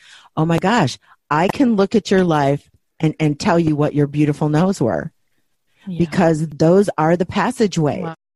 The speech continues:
Speaker 2: And now I want to share a beautiful metaphor from one of my mentors, Seth Godin. I really love how he puts imposter syndrome into a new perspective. So next time we're feeling unsure of our capabilities, we can just set that fear aside and dive in.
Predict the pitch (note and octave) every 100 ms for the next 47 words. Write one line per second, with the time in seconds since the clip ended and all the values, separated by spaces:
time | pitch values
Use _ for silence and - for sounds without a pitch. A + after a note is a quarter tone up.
0 | _ _ - D#3+ E3+ G#3 C4 A#3+ F#3+ F#3
1 | - D#3+ E3 F3 G3 G3 F#3 E3+ D#3 D#3
2 | D#3+ D3 - D#3 D3+ D#3 D#3+ D3 D3+ D3+
3 | D3 C#3+ C3+ - C#3 - C#3 C3+ C3+ C#3
4 | C3+ C#3 C#3 C#3+ C#3+ C3+ C#3+ C3+ C#3 -
5 | C#3 - E3+ - D#3 - D3 C#3+ D3 C#3+
6 | C#3+ - D3 C#3+ C#3+ D#3+ D#3+ D3 - D#3
7 | - F#3+ G3 F3 F#3+ G3 - F3 E3 D#3+
8 | E3 D#3+ D#3 D#3+ - D#3 D3 C#3+ C#3+ D3
9 | F3 C#4+ C4 E3+ E3 E3 D#3+ D3+ D3+ -
10 | C#3+ - D3 - D3 C#3 - - - -
11 | - - - - -